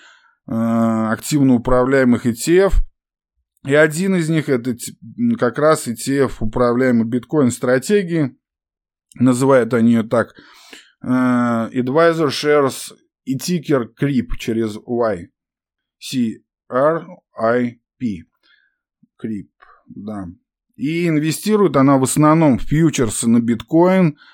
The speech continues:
И крип имеет коэффициент расходов один шестьдесят один процентов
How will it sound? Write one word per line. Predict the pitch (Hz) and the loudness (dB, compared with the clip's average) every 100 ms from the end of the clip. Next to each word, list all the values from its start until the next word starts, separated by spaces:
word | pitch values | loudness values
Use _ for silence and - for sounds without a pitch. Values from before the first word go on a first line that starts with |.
| _ _ _ _ - | _ _ _ _ -6
И | 123 127 127 127 127 120 | 0 2 4 4 4 2
крип | - 147 139 120 | 2 0 0 2
имеет | 127 131 123 113 | 2 4 2 0
коэффициент | 117 - 135 131 113 | -4 -2 0 2 2
расходов | 120 123 - 143 123 107 120 | 2 2 0 0 2 2 0
один | 113 117 127 | 0 2 2
шестьдесят | - - - 127 110 | 0 -4 -2 -2 0
один | 117 113 117 107 | 0 0 0 0
процентов | 110 110 - 196 185 165 | -2 -2 -2 -2 -2 -4